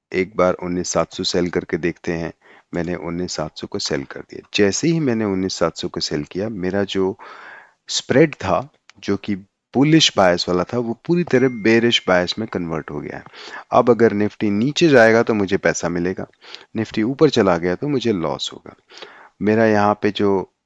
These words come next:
वो, आ, रिस्क to रिवॉर्ड रेशियो थोड़ा सा नेगेटिव दिख रहा है, तो मैं थोड़ा क्या कर सकता हूँ, उन्नीस सात सौ की जगह थोड़ा और नीचे जा सकता हूँ।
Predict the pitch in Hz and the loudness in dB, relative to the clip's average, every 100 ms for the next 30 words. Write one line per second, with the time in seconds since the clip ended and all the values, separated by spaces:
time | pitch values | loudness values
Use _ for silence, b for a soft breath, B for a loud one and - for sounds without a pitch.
0 | _ _ - 87 92 - 95 92 87 92 | _ _ -14 -6 -6 -4 -4 -2 -2 -2
1 | 110 - 110 104 104 101 98 - 113 - | -2 -2 0 2 2 0 -2 0 -2 -4
2 | 135 135 131 123 131 123 117 - 101 101 | 0 4 4 4 4 4 2 0 -2 -2
3 | 101 113 104 104 107 104 101 104 104 - | 0 0 0 -2 0 0 0 -2 -4 -4
4 | 127 113 110 - 113 117 117 - 107 101 | 0 2 2 0 0 0 0 -2 -6 -6
5 | - 107 - - 104 113 - 104 - 107 | -4 -4 -4 -6 -4 -2 0 0 0 -6
6 | - 101 101 - 151 127 120 127 120 113 | -4 -2 -2 -2 0 2 4 2 2 0
7 | 113 95 82 - 80 82 | 0 0 0 -4 -10 -10